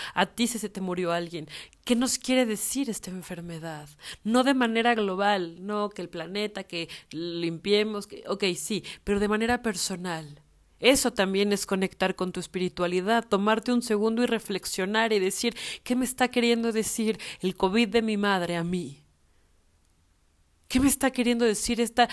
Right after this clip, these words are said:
situación y este estado de agotamiento emocional a mí? ¿Qué te está queriendo decir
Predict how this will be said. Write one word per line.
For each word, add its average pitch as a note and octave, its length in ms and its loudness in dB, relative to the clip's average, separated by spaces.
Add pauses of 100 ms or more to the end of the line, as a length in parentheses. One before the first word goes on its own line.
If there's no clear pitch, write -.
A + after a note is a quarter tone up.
(160)
situación A#3 960 2
y A#3+ 40 2
este A#3 220 -2
estado B3 720 2 (180)
de G3+ 120 2
agotamiento G3+ 840 0
emocional A3+ 920 0 (100)
a G3+ 140 2
mí? F3+ 320 -2 (2250)
¿Qué B3 100 -2
te C4 140 -2
está C4 320 2
queriendo A#3+ 440 2
decir B3 460 0